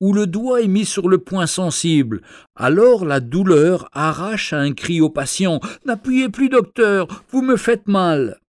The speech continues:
C'est ce qui arrive quand on touche à la conscience des gens. Tant qu'on discourt sur le mal qui règne dans le monde,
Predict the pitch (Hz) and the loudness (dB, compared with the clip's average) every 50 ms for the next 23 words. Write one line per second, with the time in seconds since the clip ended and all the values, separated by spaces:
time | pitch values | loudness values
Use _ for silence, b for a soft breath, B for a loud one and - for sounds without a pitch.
0 | _ _ _ _ _ - - - 240 - - 247 202 - 233 220 196 190 202 240 | _ _ _ _ _ -12 -6 -6 -4 -4 -4 -6 -4 0 0 0 0 0 -2 -2
1 | 247 214 - - - 180 156 - 170 170 170 156 - _ - 247 262 156 - - | -4 -4 -4 -4 -4 -4 -4 -2 -2 -2 -2 -4 -6 _ -4 -4 -2 -2 -4 -6
2 | - - - 147 147 151 151 - - - 214 208 185 - - - 202 208 208 202 | -10 -8 -6 -4 -4 -4 -6 -8 -8 -6 -4 -2 -2 -2 -4 -4 -4 -2 -2 -2
3 | 185 170 175 185 180 165 131 147 165 147 139 113 92 _ _ _ _ _ _ _ | -2 0 2 4 4 4 4 2 0 0 0 -4 -8 _ _ _ _ _ _ _
4 | _ _ _ - 247 254 240 202 - 185 185 160 160 185 180 - - - - 160 | _ _ _ 0 0 0 0 0 0 0 0 2 0 0 -2 -2 -2 0 2 4
5 | 170 175 170 - - - 160 156 156 156 151 147 139 139 143 151 147 113 - 156 | 4 4 2 0 -2 -6 -2 0 0 0 0 0 0 0 0 -2 -2 -2 -2 -4
6 | 147 110 139 147 156 151 143 139 143 151 151 160 160 156 151 151 151 151 147 143 | -2 -2 -2 -2 -2 -2 -2 -2 0 0 0 0 2 2 2 2 2 0 0 -4
7 | 143 143 147 | -6 -8 -10